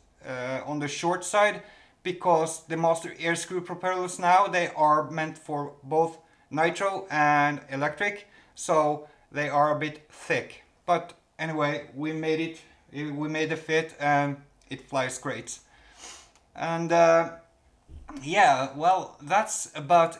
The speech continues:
it. The lights I bought from Unilight. There are no special setups. I haven't fol-, uh, f-, been following any plans or so on. Uh, I just,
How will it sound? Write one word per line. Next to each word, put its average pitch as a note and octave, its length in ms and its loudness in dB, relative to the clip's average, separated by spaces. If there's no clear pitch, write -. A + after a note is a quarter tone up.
it. G3 420 -4
The F3 120 -2
lights G#3+ 540 4
I E3+ 360 6
bought F3+ 360 -2
from E3+ 180 -2
Unilight. G3 600 2
There G3 220 0
are G3+ 280 8
no F3+ 600 4
special E3+ 600 -2
setups. E3 880 2
I D#3+ 80 2
haven't F#3+ 340 2
fol-, E3+ 560 0
uh, D#3+ 480 4
f-, - 160 -16
been D#3+ 200 -4
following E3 560 -4
any C#3+ 200 -2
plans E3 680 2
or D3+ 160 -6
so D#3 320 -2
on. F3+ 280 4
Uh, D3+ 180 0
I D#3+ 60 -2
just, - 580 -8